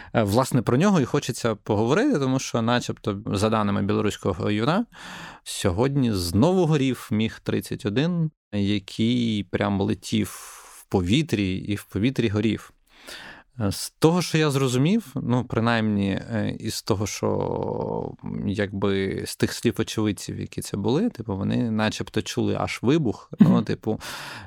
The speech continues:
Speaker 1: якщо він сів і нічого не сталося, і катапультування і всього іншого не було,
Speaker 2: Шкода.
Speaker 1: то, я думаю, шкода, дуже шкода.
Speaker 2: То український Бендера від Зголуб Камікадзе не впорався зі своєю задачею.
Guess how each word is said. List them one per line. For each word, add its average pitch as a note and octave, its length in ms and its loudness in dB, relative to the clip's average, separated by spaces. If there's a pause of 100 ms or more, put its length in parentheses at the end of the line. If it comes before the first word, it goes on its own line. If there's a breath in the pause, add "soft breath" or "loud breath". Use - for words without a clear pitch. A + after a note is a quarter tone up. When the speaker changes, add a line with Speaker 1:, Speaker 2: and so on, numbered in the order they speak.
Speaker 1:
якщо A#2 340 2
він B2+ 160 4
сів - 520 0
і G#2+ 240 -10 (140)
нічого A2 320 0
не G#2+ 100 0
сталося, G#2 500 -4
і - 20 -10
катапультування G#2 800 -2
і G2+ 40 -2
всього G2+ 320 -6
іншого G2+ 400 -4
не F#2+ 100 0
було, C3 460 0 (840 loud breath)
Speaker 2:
Шкода. B2 340 6
Speaker 1:
то, A2+ 80 4
я B2 120 4
думаю, B2 480 4
шкода, C3 540 2
дуже G#2+ 260 2
шкода. G3 520 2 (480 loud breath)
Speaker 2:
То F#3+ 360 6 (520)
український F#3 840 4
Бендера F3 480 4
від E3 180 2
Зголуб F3 440 2
Камікадзе F3+ 520 4
не E3+ 100 4
впорався F3+ 440 2
зі E3 80 2
своєю D#3+ 380 2
задачею. D3 580 0